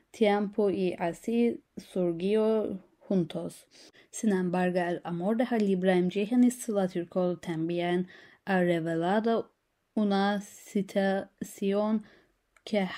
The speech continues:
hace que uno se pregunte cómo el amor de las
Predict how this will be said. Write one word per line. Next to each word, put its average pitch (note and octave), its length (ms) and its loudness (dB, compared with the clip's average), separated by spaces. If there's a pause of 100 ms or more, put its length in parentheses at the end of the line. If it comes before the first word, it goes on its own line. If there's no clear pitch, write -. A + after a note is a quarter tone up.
(100)
hace G#3+ 460 0
que A3 400 0 (220)
uno G#3 320 0
se G#3 340 0 (560)
pregunte G3+ 960 2 (480)
cómo F#3 300 2
el F3+ 220 4
amor F3+ 420 0
de G#3+ 140 2
las G#3 300 0